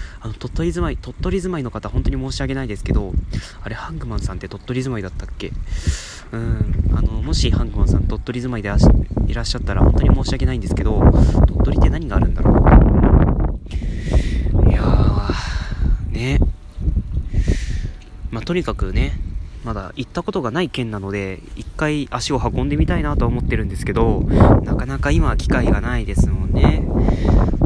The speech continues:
本当は僕、エキサイトとかも行きたいんですけど、エキサイトのね、エキサイト訪問ですよ。あの、あの、え、いや、ただのエキサイトを訪問するってことだけですけど、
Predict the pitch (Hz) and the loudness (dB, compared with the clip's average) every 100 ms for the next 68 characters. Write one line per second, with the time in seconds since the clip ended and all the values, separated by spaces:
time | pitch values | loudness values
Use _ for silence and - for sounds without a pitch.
0 | - - 180 190 196 180 170 - 135 151 | 0 0 -2 -2 -2 -2 -2 0 0 0
1 | - 131 - - - - - - - - | 0 -2 0 0 0 0 0 2 2 2
2 | - - - - - - - - - - | 2 4 6 6 4 4 2 4 6 6
3 | - - - - - - - - - - | 4 2 4 4 4 4 4 4 4 2
4 | - - - - - - - - - - | 0 0 2 2 2 0 0 -2 0 0
5 | - - - - - - - - - - | 2 2 6 6 4 4 4 6 6 4
6 | - - - - - - - - - - | 2 4 4 4 2 0 0 -2 -2 -2
7 | - - - - - - - - - - | 0 0 2 4 4 6 6 4 2 0
8 | - - 196 - - - - - - - | -2 -4 -2 0 2 0 0 2 6 6
9 | - - - 113 113 110 110 104 104 - | 6 4 4 4 2 0 -4 -6 -4 -4
10 | 120 113 - 107 113 | -4 -6 -6 -4 -4